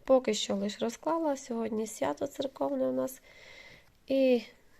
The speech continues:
та й все рівно я була на роботі, нічого не робила такого, окрім, е, роботи я нічого, я не в'язала, не шила. Ввечері, думаю, вже можу розкласти свої тканинки. Ці тканинки я придбала для того,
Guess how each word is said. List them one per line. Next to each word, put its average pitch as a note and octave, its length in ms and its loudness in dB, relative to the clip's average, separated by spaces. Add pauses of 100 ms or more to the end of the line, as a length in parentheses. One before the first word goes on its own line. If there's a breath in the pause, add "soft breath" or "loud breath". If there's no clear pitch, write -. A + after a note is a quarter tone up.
(280 loud breath)
та D#4+ 100 0
й D4+ 40 6
все B3+ 200 4
рівно A#3 280 6
я A3 140 2
була G#3 220 -2
на G#3 120 0
роботі, C4+ 600 0
нічого A#3 520 0
не G#3+ 120 -2
робила A#3+ 540 0
такого, C4 560 4 (580 soft breath)
окрім, A#3+ 560 2
е, G#3+ 380 -2 (420 soft breath)
роботи A#3 500 2
я A3+ 180 2
нічого, G#3+ 400 0
я B3 160 4
не A#3+ 160 0
в'язала, A#3 440 -2
не G#3+ 140 -4
шила. - 380 -2 (1300 loud breath)
Ввечері, A3+ 520 0
думаю, G#3+ 360 0
вже G3+ 180 0
можу G3+ 280 0
розкласти G3+ 540 -6
свої G#3 320 -4
тканинки. A#3+ 640 -6
Ці C#4 180 -8
тканинки A3 640 -4
я G#3+ 180 -2
придбала G#3+ 720 -4
для G#3 260 0
того, G#3 540 -4